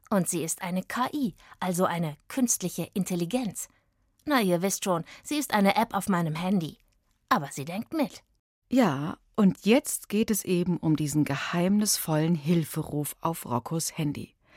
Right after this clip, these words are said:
Speaker 2: Passt ja eigentlich gar nicht zu Roccos üblichen Fällen, wo es immer um verschwundene Zauberdinge geht. Diesmal scheint es sich also um eine Entführung zu handeln. Dafür benutzen wir manchmal auch ein anderes Wort,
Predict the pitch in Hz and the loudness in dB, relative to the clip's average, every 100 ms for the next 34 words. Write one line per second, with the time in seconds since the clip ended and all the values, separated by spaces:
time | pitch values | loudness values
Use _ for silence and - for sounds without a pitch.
0 | - - - 240 - - 151 165 151 - | -18 -10 -2 -2 -2 -2 0 0 0 -4
1 | 135 220 233 175 - 170 147 143 143 - | -6 4 4 4 -2 -4 -2 -4 -4 -4
2 | 196 175 147 143 131 - 123 143 - - | -6 -6 -4 -4 -4 -2 -2 -2 -6 -14
3 | - - 170 175 - 175 165 156 147 147 | -20 -8 2 4 4 0 2 2 2 0
4 | - 139 - - 175 - 147 135 - 160 | 0 -6 -6 0 0 0 -2 -2 -4 -6
5 | 196 147 139 143 - 131 - _ _ _ | -4 -4 -4 -6 -6 -12 -14 _ _ _
6 | - - - - - 262 285 285 285 - | -20 -18 -18 -10 -2 2 8 8 8 6
7 | 240 233 226 208 - 165 170 196 - 156 | 2 2 0 -4 -2 -2 2 0 0 2
8 | 156 - 170 - - 247 185 139 - 147 | 2 2 -2 -4 0 2 4 0 0 -4
9 | 135 143 135 123 - - - - - - | -2 -2 0 -4 -4 -14 -20 -20 -14 -8
10 | 127 - 180 160 156 - 190 165 139 147 | -6 -2 -2 -2 -2 -2 0 0 -2 -2
11 | - 160 - 139 139 - - 139 - - | -2 -2 -2 -6 -6 -8 -8 -8 -6 0
12 | 180 202 143 143 - 143 139 | 2 4 2 -2 -6 -4 -6